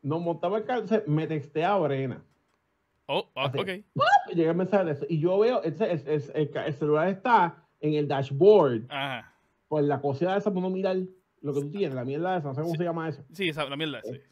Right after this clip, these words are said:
Speaker 1: la mierda esa, de poner el celular. So, ya ve que sale, ¡pap! Brena Maquena.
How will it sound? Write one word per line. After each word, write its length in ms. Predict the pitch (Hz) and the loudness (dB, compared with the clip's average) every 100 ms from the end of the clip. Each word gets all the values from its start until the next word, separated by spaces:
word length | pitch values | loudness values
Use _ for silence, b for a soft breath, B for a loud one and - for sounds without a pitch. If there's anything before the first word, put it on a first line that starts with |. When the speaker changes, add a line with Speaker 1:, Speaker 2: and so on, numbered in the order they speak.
| _ _ _ | _ _ _
Speaker 1:
la 160 | - 143 | -6 -2
mierda 420 | 151 180 196 170 | -2 -2 0 0
esa, 180 | 135 135 | -2 -4
de 20 | 120 | -6
poner 340 | 127 127 131 | -8 -6 -8
el 60 | 135 | -4
celular. 240 | 147 - _ _ _ | -6 -6 _ _ _
So, 140 | 160 | -4
ya 220 | 156 220 | 0 2
ve 180 | 220 240 | 2 0
que 120 | 208 | 0
sale, 260 | 208 214 208 | 0 0 0
¡pap! 300 | 294 554 554 | 0 0 2
Brena 220 | 170 160 | 0 0
Maquena. 580 | 185 190 165 147 117 107 | -2 -4 -4 -6 -6 -12